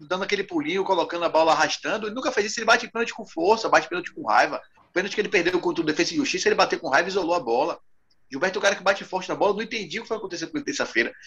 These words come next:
Pra mim foi, é, o jogador que tá com problema de confiança, querendo mostrar que tá com excesso de confiança. "Tô confiante demais, vou bater um pênalti aqui."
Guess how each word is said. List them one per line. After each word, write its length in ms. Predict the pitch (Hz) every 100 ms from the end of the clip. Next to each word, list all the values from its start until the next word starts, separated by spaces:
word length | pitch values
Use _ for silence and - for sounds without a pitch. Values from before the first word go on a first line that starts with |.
| - -
Pra 120 | 165
mim 120 | 175
foi, 400 | 185 202 165 - _ _ _
é, 200 | 175 - -
o 80 | 320
jogador 360 | 196 202 151
que 100 | 156
tá 140 | 147 156
com 160 | 160
problema 480 | 156 190 170 202 240
de 80 | 233
confiança, 720 | - - 165 120 123 - 151 _ _ -
querendo 300 | 160 170 208
mostrar 340 | 190 - 170
que 120 | 185 175
tá 140 | 185
com 120 | 196
excesso 280 | 165 185 180
de 100 | -
confiança. 520 | 185 185 139 117 - -
"Tô 140 | 156
confiante 420 | 170 160 151 160
demais, 320 | 143 120 135
vou 120 | 139 147
bater 220 | 135 151
um 100 | 127
pênalti 220 | 139 139
aqui." 280 | 120 135 139